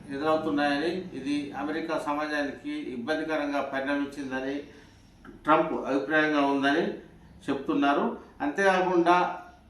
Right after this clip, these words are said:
ఇటీవల కాలంలో అమెరికా లోటు బడ్జెట్ని ఎదుర్కోవడం కూడా ట్రంప్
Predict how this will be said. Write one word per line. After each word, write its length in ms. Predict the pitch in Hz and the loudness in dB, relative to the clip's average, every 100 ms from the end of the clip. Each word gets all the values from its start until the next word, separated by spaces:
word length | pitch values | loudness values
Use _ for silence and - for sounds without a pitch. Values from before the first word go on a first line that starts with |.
| - | -10
ఇటీవల 380 | 160 190 196 202 | -2 2 2 2
కాలంలో 540 | 196 180 175 170 170 165 | 6 6 8 8 8 8
అమెరికా 540 | 160 165 170 165 165 160 165 147 131 | 6 4 2 2 4 6 4 -4 -2
లోటు 220 | 147 160 160 | 0 0 0
బడ్జెట్ని 380 | 165 160 156 156 | 0 0 -2 -2
ఎదుర్కోవడం 480 | 147 147 156 151 147 147 | -4 -4 -2 -2 -2 -4
కూడా 220 | 147 151 151 - - - - - - - - - _ _ _ - - _ _ - - - - - - - - - - | 0 0 0 -6 -16 -20 -20 -20 -20 -20 -20 -20 _ _ _ -20 -20 _ _ -20 -20 -20 -20 -20 -20 -20 -20 -20 4
ట్రంప్ 300 | 170 175 | 6 6